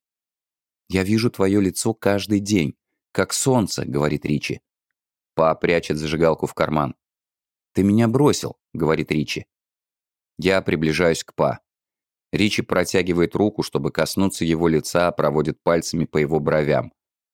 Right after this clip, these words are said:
Па вздыхает. «Смотри в оба, парень. Раньше он также смотрел на меня», —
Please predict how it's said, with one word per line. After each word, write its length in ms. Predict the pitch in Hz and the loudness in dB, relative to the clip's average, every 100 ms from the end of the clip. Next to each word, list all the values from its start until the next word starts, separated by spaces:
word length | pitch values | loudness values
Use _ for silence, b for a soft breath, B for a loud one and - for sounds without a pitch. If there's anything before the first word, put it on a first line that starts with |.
| _ | _
Па 200 | 87 87 | -2 0
вздыхает. 680 | 82 78 80 82 64 55 _ _ _ _ _ _ _ _ | -2 -4 0 0 0 -2 _ _ _ _ _ _ _ _
«Смотри 400 | - 92 - 120 | -4 -2 0 0
в 80 | 113 | 0
оба, 180 | 135 | 0
парень. 380 | 101 82 69 64 - _ _ - | 0 -2 -2 -4 -8 _ _ -6
Раньше 380 | 80 85 87 95 | -2 -2 0 0
он 140 | 90 | 0
также 380 | - 95 90 92 | 0 0 0 -2
смотрел 440 | - 90 - 92 | -2 -2 0 0
на 80 | 92 | 2
меня», — 420 | 92 104 117 80 | 2 2 2 0